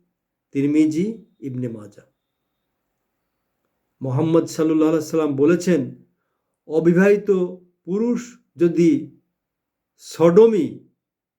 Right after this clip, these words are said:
পায়মৈথুন অথবা পুংমৈথুনে লিপ্ত অবস্থায় ধরা পড়ে,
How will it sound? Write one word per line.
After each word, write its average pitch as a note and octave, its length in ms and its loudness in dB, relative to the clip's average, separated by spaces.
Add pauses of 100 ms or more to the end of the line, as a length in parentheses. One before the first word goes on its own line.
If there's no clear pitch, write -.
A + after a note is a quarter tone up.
(1400)
পায়মৈথুন F#3 880 2 (360)
অথবা E3 420 -6
পুংমৈথুনে F3+ 680 0
লিপ্ত D#3+ 320 -4
অবস্থায় F3+ 400 -4
ধরা D3 240 -2
পড়ে, C#3 300 -2